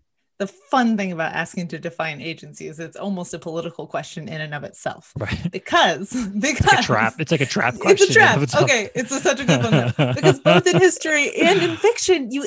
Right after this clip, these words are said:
Speaker 1: instantly get into these debates because
Speaker 2: Yeah.
Speaker 1: if you define agency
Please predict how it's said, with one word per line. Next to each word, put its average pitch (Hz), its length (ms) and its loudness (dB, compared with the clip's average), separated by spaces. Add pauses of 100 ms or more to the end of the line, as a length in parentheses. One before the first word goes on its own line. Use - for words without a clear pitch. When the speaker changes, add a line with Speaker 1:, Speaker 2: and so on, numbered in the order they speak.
(100)
Speaker 1:
instantly 330 460 -4
get 254 180 -6
into 247 160 -2
these 220 200 -2
debates 302 400 -4
because 208 500 -4
Speaker 2:
Yeah. 185 140 -8
Speaker 1:
if - 120 -8
you 320 200 -4
define 254 420 -2
agency 208 640 -8